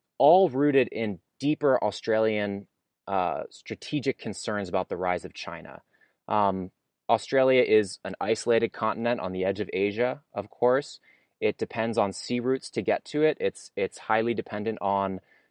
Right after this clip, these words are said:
not only Southeast Asia and, and being able to access,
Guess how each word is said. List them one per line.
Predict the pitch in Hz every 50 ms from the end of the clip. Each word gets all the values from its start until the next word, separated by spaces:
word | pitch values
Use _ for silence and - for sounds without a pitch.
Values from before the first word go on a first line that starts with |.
| _ _ -
not | 107 117 131 127 127
only | 135 131 131 127 127 123 120 117 113 113 - _ _ _ -
Southeast | - - 135 117 113 - 123 110 98 - -
Asia | 101 104 113 113 123 143 147 156 143
and, | 104 98 - -
and | 95 101 95 90 87
being | 107 107 104 104
able | 101 98 107 104
to | - - - 107 95 -
access, | - 95 98 - - - 110 104 101 - - - - -